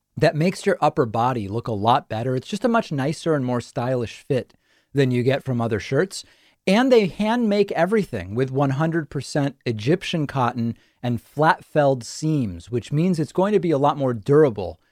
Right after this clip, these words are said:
than other shirts and last a lot longer, which I really love.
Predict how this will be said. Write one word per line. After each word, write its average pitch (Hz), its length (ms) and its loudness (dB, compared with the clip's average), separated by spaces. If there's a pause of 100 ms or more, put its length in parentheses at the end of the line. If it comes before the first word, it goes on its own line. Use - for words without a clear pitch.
(140)
than 135 140 2
other 120 220 -2
shirts 110 460 -6 (140)
and 190 220 2
last 147 320 2
a 143 60 0
lot 120 240 2
longer, 113 520 -2
which 147 260 0
I 190 100 6
really 127 320 0
love. 98 400 -8